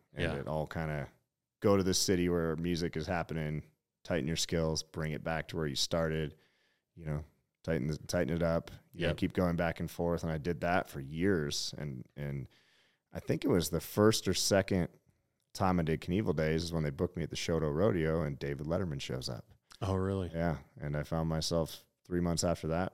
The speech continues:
Speaker 1: going to the Ed Sullivan Theater. And I'm like, "Fuck, this is easy. Dude, I'm gonna be a superstar."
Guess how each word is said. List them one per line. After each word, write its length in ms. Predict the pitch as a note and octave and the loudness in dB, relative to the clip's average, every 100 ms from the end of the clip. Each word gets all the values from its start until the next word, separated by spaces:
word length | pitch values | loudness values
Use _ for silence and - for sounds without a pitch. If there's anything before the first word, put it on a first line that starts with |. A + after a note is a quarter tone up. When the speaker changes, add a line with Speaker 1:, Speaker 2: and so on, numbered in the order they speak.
| _ | _
Speaker 1:
going 160 | - E2+ | -6 -2
to 60 | D#2 | 0
the 140 | D#2+ | 0
Ed 120 | E2 | 0
Sullivan 380 | - E2 D#2 D2+ | 0 0 0 -2
Theater. 300 | F2+ F#2+ D#2 | 0 0 0
And 80 | C#2+ | -2
I'm 100 | C#2+ | -4
like, 200 | C#2 D2 | -6 -8
"Fuck, 360 | - - - | -8 -8 -8
this 200 | - C#3 C#3+ | -6 -4 -4
is 120 | C3+ | -2
easy. 460 | G#2 D#3 - E2 - - | -2 -2 -6 -12 -20 -10
Dude, 120 | F#2+ | -6
I'm 60 | F#2+ | -2
gonna 80 | D3 | -2
be 140 | C3+ | -4
a 40 | C3 | -4
superstar." 720 | - B2 - - - - | -2 -2 -4 -8 -6 -8